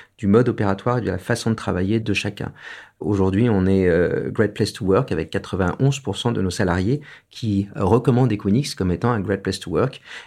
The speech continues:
Et, et ça, pour moi, c'est la meilleure des satisfactions, c'est d'avoir réussi, en fin de compte, à,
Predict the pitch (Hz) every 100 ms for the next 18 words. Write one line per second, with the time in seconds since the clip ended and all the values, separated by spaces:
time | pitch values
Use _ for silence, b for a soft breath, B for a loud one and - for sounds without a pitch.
0 | B - - 101 123 127 104 113 117 -
1 | 95 95 87 92 101 101 107 98 - 101
2 | 113 - 98 - 143 104 90 90 85 107
3 | 101 98 120 113 101 92 110 117 82